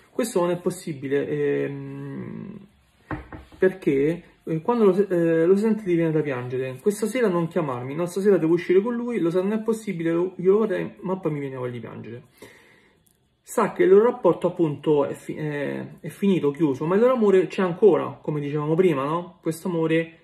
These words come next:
che, eh, continua ad essere nel,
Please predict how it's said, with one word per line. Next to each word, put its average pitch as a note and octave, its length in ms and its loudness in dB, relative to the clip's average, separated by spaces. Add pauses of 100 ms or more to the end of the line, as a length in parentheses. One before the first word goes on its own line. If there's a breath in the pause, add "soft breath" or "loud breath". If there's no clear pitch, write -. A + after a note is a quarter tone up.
(420 soft breath)
che, D3+ 540 0
eh, C3+ 80 -6
continua D#3+ 760 -2
ad E3 180 -2
essere E3+ 680 0 (400)
nel, C3 1800 -6